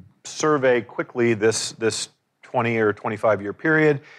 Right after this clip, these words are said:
and then we explain why these failures abroad stem in large measure from the flaws inherent in primacy as a grand strategy. Uh, I, I'll call attention to two, to three in particular, uh, three flaws in primacy.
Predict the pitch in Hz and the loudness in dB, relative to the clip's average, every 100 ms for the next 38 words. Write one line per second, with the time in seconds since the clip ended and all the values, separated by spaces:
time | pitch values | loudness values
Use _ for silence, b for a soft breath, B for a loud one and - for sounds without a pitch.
0 | B 123 131 135 127 117 - 131 131 120 | B -6 -2 2 2 0 -4 -2 -2 0
1 | 117 120 123 123 113 107 - 127 123 113 | 4 4 6 2 0 -4 0 2 4 2
2 | 107 107 110 110 107 101 - 143 139 123 | -2 -4 2 4 4 0 -4 -2 0 -2
3 | 117 117 113 147 170 156 123 123 113 107 | 2 2 2 0 -2 -2 -6 -10 -14 -12
4 | 135 135 127 117 - b b 131 127 110 | 0 4 4 2 -4 b b -10 -10 -6
5 | 175 170 147 135 b b _ 135 135 127 | -4 0 0 -4 b b _ -6 -4 -4
6 | 120 - 123 120 113 120 113 - 117 117 | -10 -4 -2 -2 -2 -2 -2 -2 -2 0
7 | 113 98 - 107 110 110 107 113 101 92 | 0 -4 -14 -8 -6 -6 -6 -4 -4 -6
8 | 80 - - b b b b 127 127 123 | -16 -20 -20 b b b b 2 4 4
9 | 123 - _ _ _ 156 160 165 147 147 | 2 -4 _ _ _ 2 2 4 2 2
10 | 220 220 156 160 147 147 113 107 - 180 | 2 2 2 -2 -6 -8 -12 -10 -4 -4
11 | - 120 - 180 185 151 120 127 180 180 | -2 -6 -2 2 2 2 -2 -6 -6 -2
12 | 196 202 220 _ _ B B B B B | 0 0 -2 _ _ B B B B B
13 | B - 113 110 113 - 156 117 156 147 | B 0 2 2 2 0 0 0 0 4
14 | 151 170 180 - 160 160 - 170 170 175 | 6 4 2 -2 -8 -4 2 2 2 -2
15 | 202 202 | -6 -6